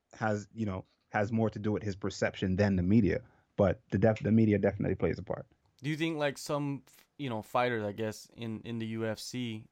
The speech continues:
Speaker 2: they kinda have a, a bad rap because certain people in the media just don't like them? You know, do you see that sometimes? Like,
Speaker 1: No,
Speaker 2: certain people don't like
Speaker 1: no.
Speaker 2: certain people?
Speaker 1: I guess, but I, I don't see it. I don't see that. I mean,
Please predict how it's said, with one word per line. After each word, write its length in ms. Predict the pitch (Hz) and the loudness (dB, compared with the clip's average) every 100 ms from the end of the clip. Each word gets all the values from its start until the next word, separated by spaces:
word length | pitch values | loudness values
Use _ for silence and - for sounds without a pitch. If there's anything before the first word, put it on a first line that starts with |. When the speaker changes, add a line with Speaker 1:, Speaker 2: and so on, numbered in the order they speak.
| - | -12
Speaker 2:
they 140 | 110 | -10
kinda 220 | 107 123 | -6 -6
have 420 | 113 113 110 104 104 | -4 -4 -4 -6 -8
a, 300 | 101 101 - | -8 -8 -8
a 120 | 117 | -8
bad 320 | 110 113 113 101 | -2 0 0 2
rap 300 | 110 123 - | 2 2 -4
because 520 | 113 - 117 117 - _ _ _ - | -12 -6 -4 -6 -10 _ _ _ -12
certain 420 | - 139 123 117 - | -4 -4 -2 -8 -8
people 360 | 127 127 123 95 | -8 -4 -4 -4
in 160 | 127 | -4
the 80 | 127 | -2
media 480 | 123 123 123 123 - - | -4 -2 -2 -4 -8 -14
just 260 | 113 101 - _ _ 113 | -14 -14 -18 _ _ -2
don't 200 | 127 131 | 0 2
like 240 | 127 151 | 2 0
them? 320 | 196 202 202 - | 2 0 0 -6
You 100 | 156 | -2
know, 100 | 160 143 | 0 2
do 100 | 127 | 0
you 80 | |
see 200 | 165 196 | -2 -2
that 180 | 190 190 | 0 0
sometimes? 460 | 220 214 226 139 85 | 0 4 4 4 4
Like, 180 | 135 82 | 2 2
Speaker 1:
No, 60 | |
Speaker 2:
certain 160 | 156 156 | -2 -4
people 200 | 165 147 | -6 -2
don't 180 | 139 143 | 0 2
like 140 | 135 | 0
Speaker 1:
no. 80 | 135 | -2
Speaker 2:
certain 160 | 135 | -8
people? 360 | 156 156 - 180 _ _ - | -8 -12 -12 -18 _ _ 0
Speaker 1:
I 80 | 208 | 2
guess, 460 | 120 131 170 113 | 4 6 4 2
but 80 | 135 | 0
I, 300 | - 175 160 | 2 4 4
I 20 | |
don't 200 | 165 113 | 2 0
see 180 | - 95 | -6 -12
it. 120 | 107 - | -12 -8
I 60 | 131 | -8
don't 160 | 127 101 | -8 -8
see 140 | 104 | -6
that. 200 | 98 101 | -6 -6
I 60 | 107 | -4
mean, 240 | 113 110 | -2 -2